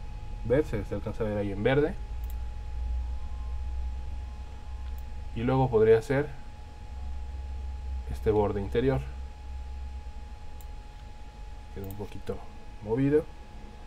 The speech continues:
Ok, ahí está. Entonces fíjense, ahora agarro estos dos círculos que acabo de hacer. Ya les voy a poner su relleno.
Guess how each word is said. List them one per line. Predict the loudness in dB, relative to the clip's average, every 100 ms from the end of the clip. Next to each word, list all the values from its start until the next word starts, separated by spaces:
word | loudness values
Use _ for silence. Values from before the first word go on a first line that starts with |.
| -12 -10 -8 -6 -6 -6 -8 -8 -6
Ok, |
ahí | -6
está. | -6 -8 -8 -8 -8 -8 -8 -10 -8 -8 -8 -8 -2
Entonces | 0 2
fíjense, | 2 6
ahora | 8 8
agarro | 6 6 8 6
estos | 6 4 4
dos | 4
círculos | 4 2 2 2
que | 2
acabo | 4 4
de | 6
hacer. | 8 8 6 -6 -8 -8 -8 -8 -8 -8 -10 -10 -8 -8 -2
Ya | 2
les | 4
voy | 6 6
a |
poner | 6 0
su | 2 4
relleno. | 6 8 8 6